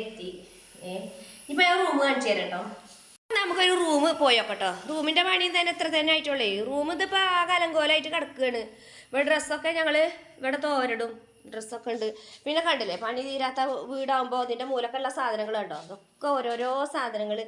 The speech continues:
റൂമിന്റെ മൂലക്കെ വെച്ചിട്ടുണ്ട്. പിന്നെ ഇങ്ങനെ റാക്ക് ഉണ്ടാക്കിയിരിക്കണ്. ഇതൊക്കെ, ഇതൊക്കെ നമുക്ക്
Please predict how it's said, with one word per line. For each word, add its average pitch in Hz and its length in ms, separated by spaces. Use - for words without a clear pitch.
റൂമിന്റെ 226 440
മൂലക്കെ 202 400
വെച്ചിട്ടുണ്ട്. 180 540
പിന്നെ 277 260
ഇങ്ങനെ 320 300
റാക്ക് 302 320
ഉണ്ടാക്കിയിരിക്കണ്. 269 500
ഇതൊക്കെ, 226 340
ഇതൊക്കെ 269 260
നമുക്ക് 320 200